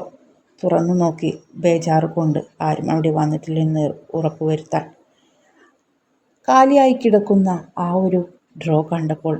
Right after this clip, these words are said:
അവൾക്ക് ഇപ്പോൾ തൻ്റെ ശ്വാസം നിലച്ചു പോകും. ഹാർട്ട് അറ്റാക്ക് വന്ന് താനിപ്പോൾ മരിച്ചു വീഴോ, താൻ കുഴഞ്ഞു വീഴുവോ എന്നെല്ലാം അവൾ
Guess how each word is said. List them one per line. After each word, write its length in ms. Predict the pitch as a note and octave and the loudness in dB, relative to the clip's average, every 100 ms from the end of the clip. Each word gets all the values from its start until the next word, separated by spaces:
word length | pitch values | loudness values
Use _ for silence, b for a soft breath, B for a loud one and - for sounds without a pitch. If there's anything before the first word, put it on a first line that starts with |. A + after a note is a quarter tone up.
| - _ _ | -8 _ _
അവൾക്ക് 340 | D#3+ D#3+ D#3+ E3 | -4 -2 -2 -4
ഇപ്പോൾ 380 | E3+ - G3 F3+ | -4 -4 -2 -2
തൻ്റെ 300 | F3 E3 E3 | -2 -2 -2
ശ്വാസം 540 | E3 D#3+ D3+ D#3 E3+ | -2 0 0 0 -4
നിലച്ചു 400 | E3 D#3 D#3+ - | -2 -4 -6 -6
പോകും. 340 | D#3 D3+ E3 - b b b b b b _ - | -4 -4 -4 -8 b b b b b b _ -4
ഹാർട്ട് 400 | B3+ A#3+ A#3+ D#4 | 4 4 4 2
അറ്റാക്ക് 380 | - D#4+ D#4 D4+ | 6 6 6 6
വന്ന് 200 | B3+ A3+ G#3 | 4 4 4
താനിപ്പോൾ 480 | G#3 A3+ A3+ G#3+ | 4 4 4 4
മരിച്ചു 640 | G3+ G3 F#3+ F#3 F#3 - C4 | 4 4 4 4 2 0 4
വീഴോ, 240 | G#3 F3+ | 6 4
താൻ 240 | F3+ F#3 F#3+ | 6 4 4
കുഴഞ്ഞു 420 | F#3+ F#3 A#3 A#3 | 4 4 6 6
വീഴുവോ 500 | G3 F3+ F3 E3+ E3+ D3+ | 4 4 2 2 -2 -8
എന്നെല്ലാം 640 | E3 E3+ F3+ E3 D#3+ D#3+ E3 | -6 -2 0 0 -2 -4 -4
അവൾ 160 | D#3+ | -2